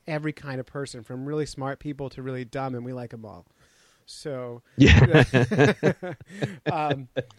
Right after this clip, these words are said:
Speaker 1: so I'm gonna read, uh, and, and we do, we sincerely do. We, we,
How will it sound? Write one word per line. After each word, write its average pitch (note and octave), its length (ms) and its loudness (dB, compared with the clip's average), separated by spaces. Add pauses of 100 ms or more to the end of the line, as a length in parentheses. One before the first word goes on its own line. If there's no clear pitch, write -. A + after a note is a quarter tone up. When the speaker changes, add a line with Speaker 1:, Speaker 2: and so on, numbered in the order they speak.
(280)
Speaker 1:
so - 200 -6
I'm F#3+ 140 0
gonna A3 220 -4
read, F3+ 440 -4
uh, D3 380 -4
and, E3+ 180 -4
and E3+ 160 -4
we F3 60 -2
do, F3 140 -6
we F3 100 -6
sincerely E3 440 -10
do. B2+ 180 -12
We, B2 160 -12
we, C#3 300 -12